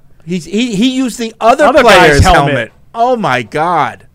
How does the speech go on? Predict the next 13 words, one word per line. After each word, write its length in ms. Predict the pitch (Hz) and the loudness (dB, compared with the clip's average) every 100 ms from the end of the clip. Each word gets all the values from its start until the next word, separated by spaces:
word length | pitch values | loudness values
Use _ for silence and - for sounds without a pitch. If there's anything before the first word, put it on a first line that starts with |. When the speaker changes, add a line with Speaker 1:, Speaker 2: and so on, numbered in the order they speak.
| _ | _
Speaker 2:
And 120 | 156 | -6
I 80 | 165 | -6
think 220 | 160 254 | -4 -8
he 120 | 254 214 | -6 -8
ends 120 | 185 | -6
up 120 | 175 | -6
holding 360 | - 226 226 175 | -4 -4 -4 -8
this 200 | 156 156 | -10 -6
all 160 | 170 | -6
throughout 380 | 175 - 175 175 | -6 -8 -8 -8
the 80 | 170 | -10
play. 420 | - 214 233 - _ _ _ _ | -10 -10 -10 -14 _ _ _ _
Speaker 1:
He, 260 | - 185 | -16 -14